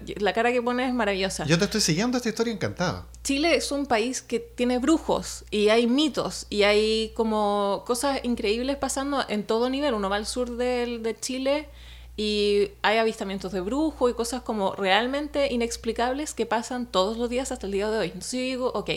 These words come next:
Speaker 1: si nuestro país es súper mágico".
Speaker 2: O sea, es la forma en la cual logizamos
Speaker 1: Uno
Speaker 2: los eventos
Speaker 1: lidia.
Speaker 2: del país en términos mágicos
Speaker 1: Yo
Speaker 2: también.
Speaker 1: digo,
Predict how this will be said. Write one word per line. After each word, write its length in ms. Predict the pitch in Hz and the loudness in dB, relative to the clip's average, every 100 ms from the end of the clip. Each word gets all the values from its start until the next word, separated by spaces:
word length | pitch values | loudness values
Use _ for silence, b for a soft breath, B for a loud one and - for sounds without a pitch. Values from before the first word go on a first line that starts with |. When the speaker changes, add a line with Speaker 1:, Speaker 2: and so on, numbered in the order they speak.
| 165 | -2
Speaker 1:
si 100 | 208 | -6
nuestro 200 | 208 226 | -8 -6
país 200 | 233 294 | -4 -4
es 60 | |
súper 240 | - 311 320 | -4 -6 -4
mágico". 600 | 220 190 170 170 185 240 - B B | -4 -4 -8 -4 -4 -6 -14 B B
Speaker 2:
O 80 | |
sea, 140 | 123 123 | 2 4
es 60 | |
la 100 | 110 | 2
forma 340 | - 135 131 135 | 0 2 2 2
en 60 | |
la 100 | 123 | 2
cual 160 | 123 123 | 2 2
logizamos 520 | 127 - - 127 127 - | 0 -2 -2 2 4 6
Speaker 1:
Uno 100 | 131 | 6
Speaker 2:
los 80 | |
eventos 400 | 127 131 139 - | 6 6 4 4
Speaker 1:
lidia. 300 | - 240 - | 4 4 2
Speaker 2:
del 140 | - 190 | 0 0
país 600 | - 123 123 135 139 - | 4 4 4 4 2 -2
en 140 | 117 | -2
términos 500 | - 120 120 120 120 | -2 0 0 0 0
mágicos 680 | 139 170 143 - 156 - 214 | 2 4 2 0 -10 -10 -6
Speaker 1:
Yo 100 | 285 | -2
Speaker 2:
también. 200 | 311 330 | 0 0
Speaker 1:
digo, 140 | 339 | 0